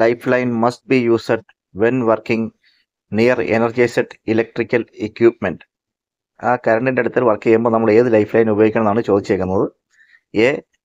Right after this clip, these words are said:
വയർ റോപ്പ്, ബി, നോൺ കണ്ടക്റ്റീവ് ഫൈബർ റോപ്പ്, സി,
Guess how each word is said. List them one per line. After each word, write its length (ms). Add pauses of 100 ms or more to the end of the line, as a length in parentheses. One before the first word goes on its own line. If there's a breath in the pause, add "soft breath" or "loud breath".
(280)
വയർ 300
റോപ്പ്, 240 (2250)
ബി, 320 (120)
നോൺ 360
കണ്ടക്റ്റീവ് 420
ഫൈബർ 260
റോപ്പ്, 320 (1040)
സി, 320